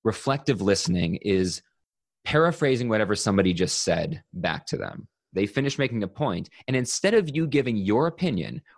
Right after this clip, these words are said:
or your feedback or your follow-up or saying, "That reminds me of," right? Which we do all the time. And again, nothing necessarily wrong with that. There's always a give and take in conversation.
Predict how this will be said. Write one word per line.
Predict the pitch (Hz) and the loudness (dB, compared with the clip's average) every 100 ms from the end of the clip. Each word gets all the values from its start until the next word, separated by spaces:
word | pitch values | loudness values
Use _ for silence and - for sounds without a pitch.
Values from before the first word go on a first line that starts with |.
| - | -4
or | 101 | 0
your | 92 90 107 127 | 2 2 4 2
feedback | - 120 110 101 | 0 -2 0 -2
or | 95 | 0
your | 92 117 | 2 2
follow-up | 120 120 120 95 76 - - _ | 0 0 2 2 0 -2 -8 _
or | 95 98 | 0 0
saying, | 120 113 | 0 2
"That | 143 185 | 2 2
reminds | 196 156 151 127 | 2 2 2 0
me | 131 151 127 | 2 4 4
of," | 78 60 90 - _ _ _ - | 2 0 -6 -14 _ _ _ -2
right? | 95 135 | 0 0
Which | 120 - | 0 2
we | 123 | 4
do | 123 123 - | 4 2 2
all | 127 123 | 2 4
the | 120 | 2
time. | - 110 73 58 - | 0 -2 -4 -8 -10
And | 101 98 - | -6 -6 -6
again, | 95 92 85 | -4 -4 -2
nothing | 85 80 127 135 | -4 -2 -2 0
necessarily | 123 - - 139 139 147 | -2 -2 0 2 4 2
wrong | 143 147 139 | 2 0 0
with | 104 - | -2 -6
that. | - - | -10 -8
There's | 87 | -10
always | - 98 101 | -4 0 0
a | 110 | 0
give | 110 107 | -4 -4
and | 101 | -2
take | 104 95 | -4 -4
in | |
conversation. | 92 98 87 - 95 78 - | -6 -4 -4 -4 -4 -4 -10